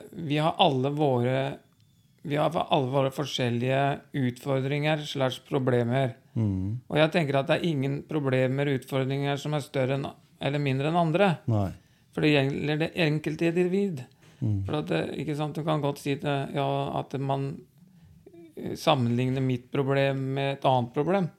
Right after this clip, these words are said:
Speaker 2: Mm.
Speaker 1: Det synes jeg ikke man skal gjøre.
Speaker 2: Nei.
Speaker 1: Man skal ta det problemet eller utfordringen man har selv,
Speaker 2: Ja.
Speaker 1: og så prøve å gjøre, gjøre det beste ut av det da, og
Speaker 2: Mm.
Speaker 1: akseptere situasjonen, og så,
Speaker 2: Ja.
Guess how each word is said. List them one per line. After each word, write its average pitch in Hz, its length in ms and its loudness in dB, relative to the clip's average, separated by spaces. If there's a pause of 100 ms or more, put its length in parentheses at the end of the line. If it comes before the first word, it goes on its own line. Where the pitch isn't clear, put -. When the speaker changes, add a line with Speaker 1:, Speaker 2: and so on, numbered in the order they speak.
Speaker 2:
Mm. 117 320 2 (300)
Speaker 1:
Det 175 140 -4
synes 151 240 -4
jeg 156 240 -4
ikke 151 420 -2
man 147 180 -2
skal 165 160 -2
gjøre. 160 300 4 (320)
Speaker 2:
Nei. 117 160 4 (280)
Speaker 1:
Man 160 140 -2
skal 160 920 0 (1600)
ta 151 200 2
det 147 180 2
problemet 135 580 0
eller 147 120 0
utfordringen 139 560 -2
man 139 140 -2
har 131 160 0
selv, 220 320 0 (180)
Speaker 2:
Ja. 117 180 2 (1200)
Speaker 1:
og 180 120 -6
så 180 340 -6 (380)
prøve 147 280 -2
å 143 40 2
gjøre, 139 460 -2 (180)
gjøre 143 400 -4
det 139 140 -6
beste 143 300 -4
ut 139 140 -8
av 143 120 -4
det 147 160 0
da, 170 160 0
og 139 160 0
Speaker 2:
Mm. 120 60 4
Speaker 1:
akseptere 107 500 0
situasjonen, 139 640 -4
og 147 100 -6
så, - 140 -10
Speaker 2:
Ja. 139 200 -6